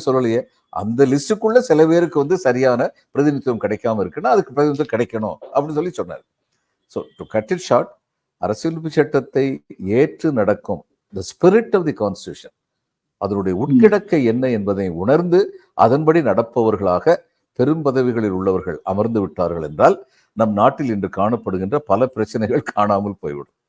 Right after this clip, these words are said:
Speaker 1: அவ்வளவுதான்.
Speaker 2: ரைட். இப்ப இந்த ஈ டி வழக்குல இதை முகாந்திரமாக வைத்து, அடுத்து வந்து செந்தில் பாலாஜிக்கோ அல்லது வந்து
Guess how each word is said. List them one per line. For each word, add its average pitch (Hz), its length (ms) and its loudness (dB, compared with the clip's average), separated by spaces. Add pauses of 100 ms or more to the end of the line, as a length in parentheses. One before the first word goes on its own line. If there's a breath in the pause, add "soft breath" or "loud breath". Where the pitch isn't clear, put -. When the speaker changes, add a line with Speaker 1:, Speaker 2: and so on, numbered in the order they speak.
(140)
Speaker 1:
அவ்வளவுதான். 76 380 -12 (400)
Speaker 2:
ரைட். - 320 -6 (400)
இப்ப 151 220 4
இந்த 170 160 6
ஈ 190 160 6
டி 254 120 6
வழக்குல 208 340 6
இதை 202 340 6
முகாந்திரமாக 208 640 6
வைத்து, 175 520 4
அடுத்து 180 380 4
வந்து 165 440 6
செந்தில் 175 300 6
பாலாஜிக்கோ 147 680 4
அல்லது 143 260 6
வந்து 151 600 4